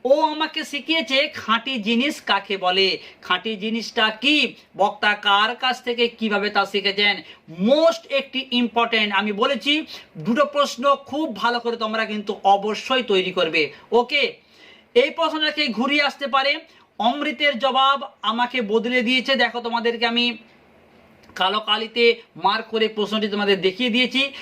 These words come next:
কিংবা তোমাদের এই প্রশ্নটাকে ঘুরিয়ে বলতে পারে, "কি খাঁটি কথা?"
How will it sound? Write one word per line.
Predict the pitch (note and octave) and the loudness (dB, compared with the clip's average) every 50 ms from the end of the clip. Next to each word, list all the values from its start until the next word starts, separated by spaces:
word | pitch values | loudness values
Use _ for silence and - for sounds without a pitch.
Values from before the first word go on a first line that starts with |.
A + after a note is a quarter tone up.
| - - - | -20 -6 -2
কিংবা | - C#4 C#4+ C#4 C#4+ C#4 C4 C4 B3+ - | 0 0 0 2 0 0 -2 -2 -4 -2
তোমাদের | A#3+ B3 A#3+ A#3 A#3+ A#3+ A#3+ A#3+ - | -2 -2 0 0 0 0 0 2 2
এই | A#3+ B3+ C4+ | 2 2 2
প্রশ্নটাকে | - - C#4+ C4+ C4+ C#4 C#4 C4 - C4+ A#3 | 2 0 0 0 2 0 -2 -2 0 -2 -2
ঘুরিয়ে | F3+ G#3 A3+ B3+ B3 | 0 0 2 4 4
বলতে | A#3+ A3 B3 B3 A3+ C4 B3+ | 4 4 2 0 0 0 0
পারে, | B3+ B3 A#3+ A#3+ A3+ G#3+ - - - _ - | 2 2 2 2 0 0 -4 -10 -20 _ -10
"কি | D4 D4 | -10 -10
খাঁটি | - - - - A3 A3 A3 A#3+ B3 A3+ | -8 -6 -2 0 0 0 0 0 -2 0
কথা?" | - G3 G3 G3 - G#3 G3+ F#3+ - - | 0 -2 -2 0 0 0 2 2 0 -2